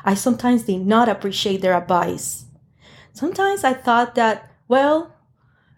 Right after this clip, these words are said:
if they're not perfect, why are they giving me advice? Well, it's okay. No one is perfect. They still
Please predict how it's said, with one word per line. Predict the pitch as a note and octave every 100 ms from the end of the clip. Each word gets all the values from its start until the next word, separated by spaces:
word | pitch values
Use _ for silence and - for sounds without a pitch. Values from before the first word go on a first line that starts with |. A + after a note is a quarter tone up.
| _ _
if | - A#3
they're | A#3 A#3+
not | D#4 -
perfect, | - B3 D4+ - G3 G3 - - -
why | G3 G3
are | A3+
they | A3+ G#3
giving | F#3 G#3 A3
me | G#3 F#3+
advice? | E3+ F3+ F#3+ E3+ E3+ - - - _ _ _ _ _ _ _ _
Well, | G#3+
it's | D#4+ - -
okay. | - F#3+ E3+ F3+ B3 - _ -
No | G#3+
one | A3+ B3+
is | B3+ B3+
perfect. | - G3+ A#3 A#3 F3+
They | F3+
still | F3+ - A#3+ C#4